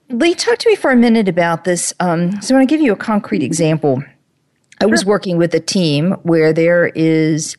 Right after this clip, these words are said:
Speaker 1: a late age millennial, maybe tipping into Gen X, but right at that boundary line.
Speaker 2: Mm-hmm.
Speaker 1: S-, so more experienced person who's not the formal manager, but is a collaborator with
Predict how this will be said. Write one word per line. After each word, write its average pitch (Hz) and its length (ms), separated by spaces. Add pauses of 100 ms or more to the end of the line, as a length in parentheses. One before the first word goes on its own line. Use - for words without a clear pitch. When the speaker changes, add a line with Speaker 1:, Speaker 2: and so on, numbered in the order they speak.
Speaker 1:
a 147 580 (260)
late 214 680
age 160 400
millennial, 147 880
maybe 247 560
tipping 185 340
into 165 180
Gen 147 300
X, - 280
but - 120
right 175 180
at 190 100
that 165 160
boundary 139 360
line. 131 420 (580)
Speaker 2:
Mm-hmm. 185 160
Speaker 1:
S-, - 240 (200)
so 208 240
more 220 260
experienced 165 600
person 156 540 (220)
who's 208 200
not 240 220
the 247 80
formal 196 400
manager, 170 500
but 156 320
is 165 320
a 165 100
collaborator 160 720
with 135 440